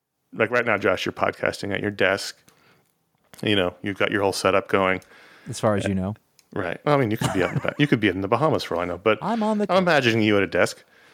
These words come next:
Speaker 1: He could
Speaker 2: I am.
Speaker 1: sneak up behind you and with his power place, like, your water cup where he knows you're gonna turn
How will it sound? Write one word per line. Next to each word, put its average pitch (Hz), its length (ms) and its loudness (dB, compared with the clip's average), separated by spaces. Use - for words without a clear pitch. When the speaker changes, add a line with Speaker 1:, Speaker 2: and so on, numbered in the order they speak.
Speaker 1:
He 131 240 0
could 202 140 2
Speaker 2:
I - 20 -6
am. - 40 -6
Speaker 1:
sneak 151 140 2
up 151 80 2
behind 139 320 2
you 123 140 4
and 113 300 2
with - 120 -6
his 110 80 -4
power 139 360 2
place, 120 320 0
like, 117 140 2
your 123 120 6
water 127 260 4
cup 107 320 0
where 107 100 2
he 120 100 0
knows 120 280 2
you're 110 100 2
gonna 110 160 4
turn 113 480 2